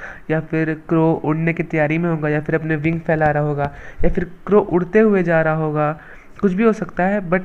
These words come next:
इस, अ, line का मतलब क्या है? "The way of a crow", मतलब एक क्रो के वे में, एक क्रो, अ, एक क्रो, मतलब एक क्रो है जो ट्री के ऊपर बैठा हुआ है, एक क्रो है। "Shook down on me", मतलब मेरे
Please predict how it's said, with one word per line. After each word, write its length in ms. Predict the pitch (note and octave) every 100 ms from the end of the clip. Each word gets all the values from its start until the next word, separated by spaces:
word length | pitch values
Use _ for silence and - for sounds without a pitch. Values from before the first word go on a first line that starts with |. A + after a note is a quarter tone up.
| -
इस, 280 | F#3 - -
अ, 240 | F3 E3+
line 260 | E3 E3+ G3+
का 120 | G#3
मतलब 300 | F#3+ F#3 F3
क्या 140 | F3 D#3
है? 160 | E3
"The 160 | E3+ D#3+
way 220 | E3+ F#3
of 60 | F3+
a 120 | F3+
crow", 220 | E3 F3
मतलब 340 | F3 E3+ E3+
एक 220 | E3 E3+ -
क्रो 300 | E3 F3+ G#3+ - - - -
के 120 | G3+
वे 260 | E3 F#3+ G#3
में, 280 | E3 C3+ -
एक 160 | C#3+ -
क्रो, 340 | E3+ F#3+ A3 - - - - -
अ, 40 |
एक 340 | D#3+ D#3+ - D3
क्रो, 380 | E3+ F#3+ F#3 -
मतलब 260 | E3+ F3 G3+
एक 160 | G#3
क्रो 240 | - A3+ A#3+
है 220 | F#3 F#3
जो 260 | D#3+ F3 F3
ट्री 260 | F3 F#3+
के 120 | F#3+
ऊपर 140 | F3 E3+
बैठा 280 | D#3 D#3 E3+
हुआ 220 | D#3 D#3+
है, 140 | F3 -
एक 140 | -
क्रो 180 | E3+ F3
है। 240 | D#3+ D#3 E3 - - - - - -
"Shook 200 | G#3+ F#3
down 160 | F#3 F3
on 200 | E3+ E3
me", 120 | F#3+
मतलब 260 | E3+ F3
मेरे 180 | E3 E3